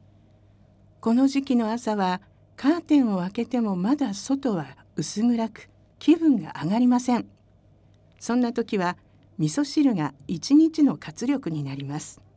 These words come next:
味噌にはコレステロールの抑制効果や抗酸化作用があり、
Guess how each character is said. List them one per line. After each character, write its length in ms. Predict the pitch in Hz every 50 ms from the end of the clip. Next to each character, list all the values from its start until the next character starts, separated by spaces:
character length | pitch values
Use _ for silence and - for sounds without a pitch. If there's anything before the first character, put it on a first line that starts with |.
| _ _ _ _ _ _ _ _ _ _ _ _ _ _ _ _ _ _ _ _ _ -
味 100 | 240 247
噌 100 | 262 247
に 160 | 247 240 214
は 240 | 196 196 190 196 202 - - _ _ _ _
コ 140 | - - 226
レ 120 | 277 349
ス 120 | 320 - -
テ 140 | - 349 339
ロ 120 | 339 349
ー 60 | 339
ル 100 | 285 262
の 120 | 226 190 156
抑 200 | 139 143 - -
制 280 | - - 285 277 277
効 260 | 277 - 262 247 233
果 140 | 240 - 180
や 200 | 160 151 151 151 -
抗 220 | - 220 247 302
酸 300 | 294 - 339 311 302 294
化 120 | - 285
作 200 | 269 - 294 285
用 180 | 269 240 214 196
が 160 | 180 165 175
あ 80 | 175 170
り、 180 | 175 160 170